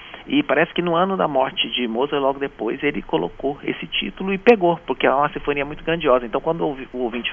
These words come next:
ouvir falar da Sinfonia Júpiter de Mozart, pode saber que é a última sinfonia de Mozart, a mais grandiosa, é, é, imitando a grandiosidade do planeta, né,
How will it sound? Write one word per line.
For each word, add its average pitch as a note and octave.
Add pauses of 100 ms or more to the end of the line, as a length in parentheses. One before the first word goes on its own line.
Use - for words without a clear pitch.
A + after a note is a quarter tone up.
(120)
ouvir A2 (520)
falar G2
da G#2
Sinfonia A2
Júpiter G2+ (220)
de -
Mozart, B2+ (100)
pode A#2+
saber B2
que -
é C3+
a B2
última D#3
sinfonia B2
de A#2
Mozart, A2+
a A2
mais B2
grandiosa, A#2+ (440)
é, D3 (240)
é, A2+
imitando F#3+
a G#3
grandiosidade F3
do C#3+
planeta, C3
né, B2+